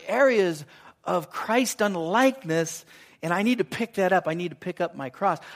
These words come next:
I need to die to self," because that's really, doesn't, isn't that what the cross represents? Dying to self so that you can be raised by Christ, be in the image of Christ.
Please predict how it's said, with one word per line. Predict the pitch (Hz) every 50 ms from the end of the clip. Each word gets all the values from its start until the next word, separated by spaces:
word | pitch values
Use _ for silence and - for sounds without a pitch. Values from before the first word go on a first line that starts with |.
| - -
I | 147 165
need | 185 214 240 214
to | 165
die | 135 127 117 170 180 190 208 214 220 220
to | 208 208 190
self," | - - - 208 202 175 127 110 -
because | - 135 131 139 127
that's | 131 131 131 - -
really, | 135 147 143 131 120
doesn't, | 113 135 135 135 143 143
isn't | 131 131 135
that | 135 127 131
what | 135 135
the | - 123
cross | - - - 123 127 143 147 -
represents? | - 139 135 135 127 113 101 110 117 135 175 165 - - - - - _ _ _ _ _ _ _ _ _ _ _ _ _ _ _ _ _ _ _ _ _ - 92 _
Dying | - 135 143 160 180 190 196 190 185
to | 190 180
self | - - - 135 117 110 110 110 113 117 - - - - _ _ _ _ _ _ _ _ _ _
so | - - 147
that | 127 123 -
you | - 139 147 151
can | 151 - 127
be | 113 120 113
raised | 107 101 101 107 117 123 131 135 135 135 135 131 - _
by | 117 117 120
Christ, | 110 - - 110 98 90 71 57 _ _ _ _ _ _ _ _ _ _ _ _ _ _ _ _ _ _ _ _ _ _
be | - 123 123
in | 120 113
the | 107 127
image | - 123 123 131 127 113 113
of | 113 -
Christ. | - - 196 180 143 110 -